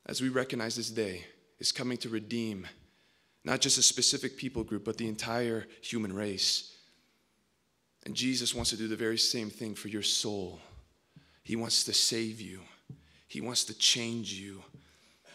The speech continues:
He wants to open your eyes to realize that you need a Savior, and only he is a Savior, and that you would run to him with everything that you have because you see how good he is. And for the believer,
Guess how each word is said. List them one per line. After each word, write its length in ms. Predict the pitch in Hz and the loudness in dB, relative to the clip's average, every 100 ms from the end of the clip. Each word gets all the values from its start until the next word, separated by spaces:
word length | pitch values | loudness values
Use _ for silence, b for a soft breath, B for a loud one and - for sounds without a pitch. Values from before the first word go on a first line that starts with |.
| B | B
He 100 | 120 | -4
wants 240 | 120 - | 2 2
to 100 | - - | 2 0
open 320 | 131 135 127 | -2 0 -2
your 140 | 117 - | -2 -2
eyes 500 | 117 117 110 104 - | -2 -2 -4 -2 -4
to 100 | 117 | -2
realize 480 | 113 120 120 113 107 | -2 -2 -2 -4 -4
that 80 | 113 | -4
you 160 | 120 | -2
need 140 | 123 110 | -4 2
a 60 | |
Savior, 760 | - - - 117 110 107 101 101 | 4 6 6 2 -2 -6 -6 -6
and 120 | - | -6
only 240 | - 123 113 | -6 -6 -6
he 400 | - - 120 110 | -8 -8 -6 -6
is 140 | 104 | -4
a 40 | 98 | 0
Savior, 640 | - 110 104 95 95 90 B B B B B B B - | 0 0 -6 -8 -10 -10 B B B B B B B -6
and 100 | 117 | -2
that 80 | 123 | 0
you 120 | 120 | 2
would 120 | 117 | 0
run 320 | 107 113 113 | 0 -2 -2
to 120 | 107 101 | -6 -8
him 220 | 98 101 | -8 -8
with 180 | 104 - | -10 -8
everything 540 | 113 107 95 117 98 - - b b | -8 -8 -8 -8 -8 -12 -20 b b
that 100 | - | -4
you 100 | 98 | -2
have 400 | 90 110 92 90 | -4 -6 -6 -6
because 260 | 104 113 104 | -8 -6 -2
you 80 | |
see 220 | 98 - 104 | 2 2 2
how 160 | 104 | -6
good 240 | 98 107 101 | -6 -6 -6
he 180 | 95 | -8
is. 340 | 92 92 - - b b b b b b b b b _ _ _ _ _ _ _ _ _ _ _ _ _ _ _ _ - | -8 -6 -8 -8 b b b b b b b b b _ _ _ _ _ _ _ _ _ _ _ _ _ _ _ _ -6
And 80 | 131 | 0
for 80 | |
the 80 | 131 | 2
believer, 540 | 127 123 127 123 107 | 2 2 2 0 -4